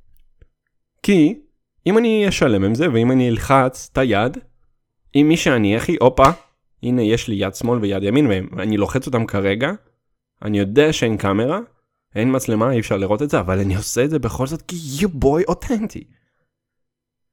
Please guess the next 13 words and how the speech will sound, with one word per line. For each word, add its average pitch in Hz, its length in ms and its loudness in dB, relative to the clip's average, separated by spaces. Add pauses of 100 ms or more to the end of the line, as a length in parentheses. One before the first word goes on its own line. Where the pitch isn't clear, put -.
אז 185 160 -6
להיות 254 160 -2
שלם, 262 320 2
אחי, 254 240 -2 (520)
מי 269 160 2
שאתה. - 340 -6 (520)
אוהב 226 200 -2
רב, 240 220 0 (260)
אוקיי, 208 340 -2 (340)
אירחת, 220 380 -4 (2750)
אירחת, 185 400 -4 (500)
<laughs> - 460 -20
אירחת 160 420 -6